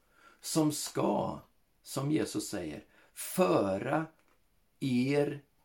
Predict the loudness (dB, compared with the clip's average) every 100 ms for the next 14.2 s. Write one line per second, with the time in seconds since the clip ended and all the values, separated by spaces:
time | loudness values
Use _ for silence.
0 | _ _ _ -2 0 0 0 0 -2 -10
1 | _ _ _ _ -4 -2 0 -2 -4 -12
2 | -14 _ _ 2 2 2 -4 -6 -8 -8
3 | -10 -10 -6 -2 0 0 -2 -2 -6 -16
4 | -18 _ _ _ _ _ _ _ _ -20
5 | -20 -18 -18 -8 -2 0 0 0 2 2
6 | 0 -4 -6 -6 -8 -12 -18 -20 _ -12
7 | -8 -2 0 2 2 -2 0 0 0 -2
8 | -4 -4 -8 -2 -2 -2 -12 -18 _ _
9 | -20 -14 -4 0 2 2 2 2 2 2
10 | 2 0 0 0 -2 -2 -8 _ -6 -2
11 | 0 2 0 -2 -6 _ _ _ 0 4
12 | 4 4 2 -2 -6 _ _ -10 4 6
13 | 6 2 -4 -4 -4 -4 -2 -2 0 0
14 | 0 -4